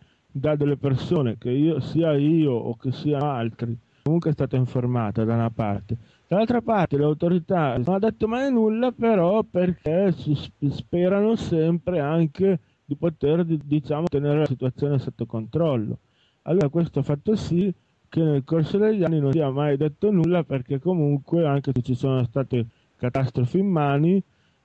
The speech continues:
e comunque si, si prevedeva, sai, sapeva che comunque prima o poi qualcosa succedeva, di, difatti di tanto in tanto succedono queste catastrofi, se non che ora supera quello che era la media di una volta.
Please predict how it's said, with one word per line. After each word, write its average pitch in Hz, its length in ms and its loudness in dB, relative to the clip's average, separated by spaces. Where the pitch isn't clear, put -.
e 143 180 0
comunque 151 580 0
si, 135 260 -2
si 127 260 -4
prevedeva, 143 840 2
sai, 113 1080 -2
sapeva 185 360 0
che 139 120 0
comunque 131 400 0
prima 135 180 -4
o - 60 -6
poi 139 220 0
qualcosa 135 360 0
succedeva, 156 360 2
di, 135 260 -4
difatti 135 500 -2
di 127 120 0
tanto 131 280 -2
in 127 160 -8
tanto 139 340 -2
succedono 135 480 -2
queste 143 240 -2
catastrofi, 180 760 0
se 160 180 0
non 202 220 2
che 175 240 0
ora 165 420 2
supera 151 400 -2
quello 143 160 2
che 123 80 -4
era 135 120 0
la 123 120 0
media 131 340 -2
di 117 100 -2
una 101 180 -2
volta. 117 540 -2